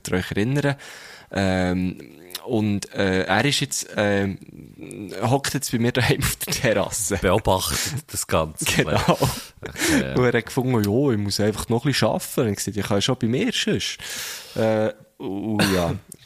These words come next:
Speaker 2: Ja.
Speaker 1: Hier sind wir.
Speaker 2: Gut, hier sind wir. Hey, und, ähm, wir haben gewährleistet, was wir wollen machen. Und ich weiss, wir haben jetzt auch noch nicht, äh,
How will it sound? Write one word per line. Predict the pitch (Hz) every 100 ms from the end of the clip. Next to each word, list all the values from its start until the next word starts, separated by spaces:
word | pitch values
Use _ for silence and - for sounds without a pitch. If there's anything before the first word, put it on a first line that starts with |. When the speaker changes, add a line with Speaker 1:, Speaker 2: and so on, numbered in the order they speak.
| - -
Speaker 2:
Ja. | 98 107 110
Speaker 1:
Hier | 123
sind | - 104
wir. | 87 - - -
Speaker 2:
Gut, | 175 220 -
hier | 165 196
sind | 208 208
wir. | 170
Hey, | 143 156
und, | 147 -
ähm, | 113 117 127
wir | 139 175
haben | 156 127 - -
gewährleistet, | 117 151 165 165 156
was | 123
wir | 117 98
wollen | 101 101
machen. | 107 131 - 175 156
Und | 113 110
ich |
weiss, | 123 117 -
wir | 120
haben | 123
jetzt | 110 123 -
auch | 113 135
noch | 131
nicht, | 131 139 - -
äh, | 98 98